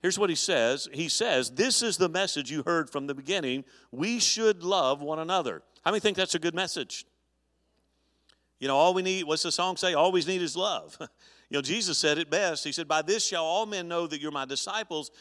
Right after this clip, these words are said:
if you love one another." Love one another. And, and there's no qualifier. There's no qualifier. It doesn't, you know, it's interesting, uh, when I've traveled different parts of the world,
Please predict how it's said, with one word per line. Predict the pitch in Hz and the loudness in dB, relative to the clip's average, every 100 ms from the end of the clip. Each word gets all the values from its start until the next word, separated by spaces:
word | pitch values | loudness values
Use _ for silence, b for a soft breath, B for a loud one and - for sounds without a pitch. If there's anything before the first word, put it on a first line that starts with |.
| B | B
if | 202 233 - | -6 -6 -6
you | 196 190 180 - _ _ _ _ _ _ _ _ _ _ _ | -8 -6 -8 -14 _ _ _ _ _ _ _ _ _ _ _
love | 156 214 240 | -2 2 4
one | 196 139 | 2 0
another." | 113 92 76 - _ _ _ _ _ _ _ _ _ _ _ _ _ _ - | -2 -6 -8 -18 _ _ _ _ _ _ _ _ _ _ _ _ _ _ 2
Love | 208 247 | 4 4
one | 220 | 4
another. | 151 127 117 175 | 2 0 0 -2
And, | 190 | -2
and | 190 196 | -2 -2
there's | 180 | 0
no | 196 208 | -2 0
qualifier. | 208 226 262 - 135 85 71 65 _ _ _ _ _ _ _ _ | 2 2 0 -2 -2 -2 -8 -16 _ _ _ _ _ _ _ _
There's | - 185 | -4 -2
no | 226 | 2
qualifier. | - 233 233 165 123 | 4 4 4 4 4
It | 143 | 4
doesn't, | 180 170 B B | 2 0 B B
you | 185 | 2
know, | 185 | 4
it's | 185 190 | 4 2
interesting, | 208 185 - 165 139 b b - | 0 -2 0 -2 -2 b b -8
uh, | 151 151 | -6 -4
when | 156 156 | 0 0
I've | 139 | 2
traveled | 180 185 156 | 4 4 4
different | 131 151 147 | 0 -2 2
parts | 160 147 | 2 2
of | 131 | -2
the | 127 | -2
world, | 202 202 | 0 0